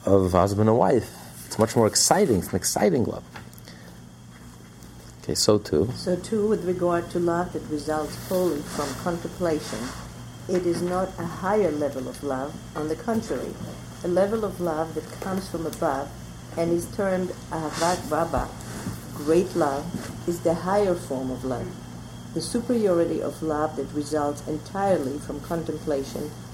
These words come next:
Speaker 2: lies in its fiery passion and yearning of the soul. This is one reason why the two previously mentioned kinds of love that Jews inherit do not suffice.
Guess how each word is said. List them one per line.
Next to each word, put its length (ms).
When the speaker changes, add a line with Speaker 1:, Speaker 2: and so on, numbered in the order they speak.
Speaker 2:
lies 540
in 160
its 200
fiery 460
passion 480
and 160
yearning 480
of 140
the 140
soul. 420
This 180
is 120
one 320
reason 480
why 160
the 100
two 300
previously 640
mentioned 480
kinds 320
of 160
love 340
that 220
Jews 340
inherit 640
do 80
not 320
suffice. 640